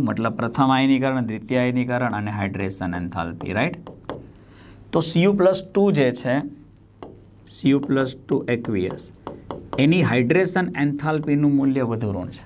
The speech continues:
જે એની દ્વિતીય આયનીકરણ એન્થાલ્પી છે એની ક્ષતિને પણ પૂર્ણ કરે એના કરતાં પણ વધારે છે, એટલે આનું વેલ્યુ મહત્તમ ઋણ થશે. કોના માટે? સી યુ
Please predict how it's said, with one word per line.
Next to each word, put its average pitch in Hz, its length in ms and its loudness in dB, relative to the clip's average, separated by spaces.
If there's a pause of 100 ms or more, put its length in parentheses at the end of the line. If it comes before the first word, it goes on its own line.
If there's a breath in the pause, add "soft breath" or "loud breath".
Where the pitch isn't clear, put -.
(560 loud breath)
જે 143 140 4
એની 170 280 4
દ્વિતીય 143 340 4
આયનીકરણ 170 460 2
એન્થાલ્પી 156 580 0
છે 156 160 0
એની 143 220 2
ક્ષતિને 170 500 0
પણ 170 300 -2
પૂર્ણ 165 260 2 (160)
કરે 170 220 0 (100)
એના 185 240 2
કરતાં 185 320 0
પણ 151 160 0
વધારે 123 400 0
છે, 104 240 -12
એટલે - 400 -6
આનું 135 260 0
વેલ્યુ 123 380 0 (440)
મહત્તમ 131 680 2
ઋણ 127 240 2
થશે. 107 320 -8
કોના 143 280 2
માટે? 98 380 -8 (840 loud breath)
સી - 160 -6
યુ 127 120 0